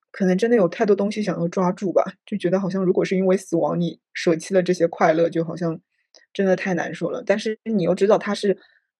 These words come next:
不得不来的一个东西，无论是你，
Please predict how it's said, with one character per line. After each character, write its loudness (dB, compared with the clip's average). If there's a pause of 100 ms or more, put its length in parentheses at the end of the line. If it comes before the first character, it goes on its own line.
(380)
不 2
得 2
不 -2
来 2
的 2
一 -6
个 2
东 -6
西， -12
无 0
论 4
是 0
你， 0